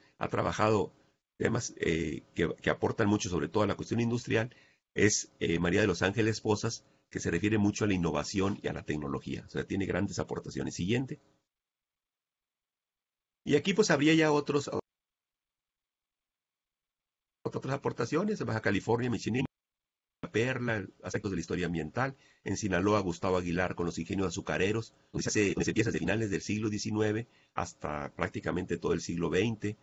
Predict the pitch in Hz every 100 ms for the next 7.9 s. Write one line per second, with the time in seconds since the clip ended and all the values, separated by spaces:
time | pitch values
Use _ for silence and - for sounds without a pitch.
0 | _ _ 90 90 90 90 90 80 - 80
1 | 82 87 80 73 73 71 80 92 110 -
2 | _ _ 90 85 107 143 135 123 123 120
3 | 120 113 - - _ - 95 98 117 113
4 | 104 104 - _ _ - 82 82 85 92
5 | 107 87 98 101 101 95 85 101 - 95
6 | 85 - 85 85 - 87 - 85 80 73
7 | 87 - 95 78 71 69 95 117